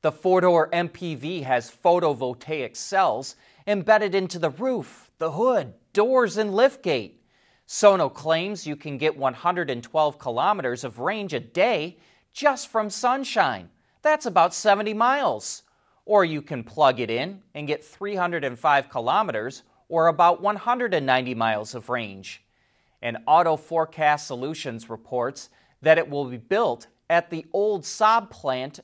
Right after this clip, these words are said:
in Trollhättan, Sweden, starting in November of twenty twenty-three.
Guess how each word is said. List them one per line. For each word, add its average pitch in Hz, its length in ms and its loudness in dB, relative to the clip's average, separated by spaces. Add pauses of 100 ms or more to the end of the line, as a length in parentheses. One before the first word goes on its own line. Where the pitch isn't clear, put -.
in 147 140 -10
Trollhättan, 185 720 0
Sweden, 185 680 -6 (280)
starting 233 580 2
in 151 100 -2
November 147 560 2
of 131 120 -2
twenty 147 320 -8
twenty-three. 160 920 -10